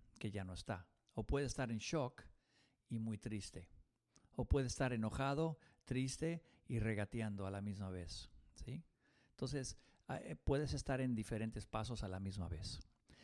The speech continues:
Y tarda tiempo, dependiendo del dolor de la pérdida o de la tragedia. Si es alguien muy cercano a ti, pues va a durar más.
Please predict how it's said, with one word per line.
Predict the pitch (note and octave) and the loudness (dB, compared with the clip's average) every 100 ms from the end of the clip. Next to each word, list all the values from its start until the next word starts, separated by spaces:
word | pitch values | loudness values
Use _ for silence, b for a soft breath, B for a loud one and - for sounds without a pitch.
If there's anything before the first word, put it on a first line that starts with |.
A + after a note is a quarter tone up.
| B B B | B B B
Y | - C3+ | -2 -2
tarda | - D#3 F#3 C#3+ | 2 2 2 -2
tiempo, | - D#3 F#3 - - - - - | -2 -2 0 2 2 0 -18 -10
dependiendo | G#2+ A#2 - A2+ A2 A2 A#2 A#2+ A#3+ D4+ _ _ _ B B B B - | -2 0 0 0 0 0 0 0 -4 -6 _ _ _ B B B B -14
del | G2+ A#2+ A2+ | -4 -2 -2
dolor | A2 A2 G#2+ C3 | 0 2 4 4
de | B2 | 2
la | G#2+ | -2
pérdida | F#2+ A#2+ A#2 B2+ C#3+ | -2 -2 0 -2 -2
o | C#3+ | -2
de | F#2+ | -2
la | |
tragedia. | G2 G2+ - G#2 F2+ D#2+ - - - _ _ _ _ - C3+ | -4 -10 -6 -6 -6 -10 -16 -20 -20 _ _ _ _ -16 -8
Si | - B2+ | -4 -2
es | A#2 | -2
alguien | B2+ B2+ B2 | -2 0 0
muy | B2 | -2
cercano | - G#2+ G#2 C3+ F3 | -2 -6 -4 -4 -2
a | D#3 | -4
ti, | - F#3 | -2 -2
pues | F3+ F#2+ | -2 0
va | G2+ | 0
a | |
durar | F#2+ F#2 F2+ | 0 0 -2
más. | E2+ D#2 - - - | -4 -6 -6 -10 -14